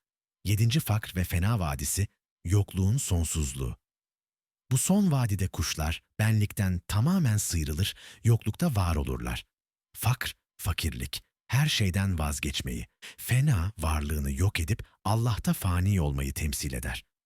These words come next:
Kuşlar burada nefsin son kalıntılarından da arınır. Artık yolcu yoktur. Sadece yol ve vuslat vardır. Ancak bu hali yaşayanlar Simurg'a yaklaşabilir. Ve sonunda,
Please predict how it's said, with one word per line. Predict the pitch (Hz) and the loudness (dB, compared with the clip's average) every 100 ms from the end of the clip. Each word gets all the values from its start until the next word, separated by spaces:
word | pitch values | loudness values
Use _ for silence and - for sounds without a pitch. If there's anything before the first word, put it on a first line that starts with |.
| _ _ _ | _ _ _
Kuşlar | - 131 - 123 98 69 | -4 -2 2 2 2 -2
burada | 67 69 69 - - - | -4 -4 -4 -6 -20 -2
nefsin | 107 123 - - 156 196 | 2 2 2 0 2 2
son | - 107 139 | 0 2 2
kalıntılarından | 175 101 90 85 87 85 82 80 87 78 | 2 0 0 0 0 0 0 0 0 0
da | 76 55 | -2 -4
arınır. | 71 65 62 - _ _ _ _ - | -4 -4 -4 -8 _ _ _ _ -2
Artık | 98 101 101 - | 0 0 -2 0
yolcu | 78 78 78 | -2 0 -2
yoktur. | 76 - - - - _ - | -2 -2 -6 -8 -10 _ -10
Sadece | - 151 175 110 80 113 | 0 2 2 0 0 0
yol | 104 90 98 98 | 2 2 2 2
ve | 135 | 0
vuslat | 104 87 82 71 - | 0 -2 -4 -6 -6
vardır. | 60 - - - _ _ _ _ - | -6 -4 -6 -10 _ _ _ _ -2
Ancak | 90 85 85 - | 0 0 -2 0
bu | 98 | 0
hali | 76 78 71 73 | 0 -2 -2 -2
yaşayanlar | 71 - 67 60 62 76 104 - - - - | -2 -2 -2 -4 -4 -2 -2 -6 -20 -20 -10
Simurg'a | - 165 147 107 92 131 | -4 2 4 4 2 2
yaklaşabilir. | 92 - 85 - 85 64 - - - _ _ _ _ - | 0 0 -4 -2 -2 -4 -6 -8 -12 _ _ _ _ -2
Ve | 98 | 0
sonunda, | - 80 71 67 71 | 2 0 -2 -4 -4